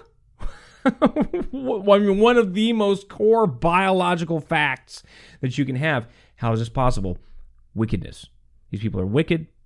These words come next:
They're away from God. God has turned his back on them,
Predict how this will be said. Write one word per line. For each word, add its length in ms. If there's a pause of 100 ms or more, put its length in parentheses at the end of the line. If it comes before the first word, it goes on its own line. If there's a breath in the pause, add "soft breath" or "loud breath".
(140)
They're 120
away 240
from 200
God. 380 (420)
God 200
has 140
turned 220
his 140
back 680 (400)
on 220
them, 300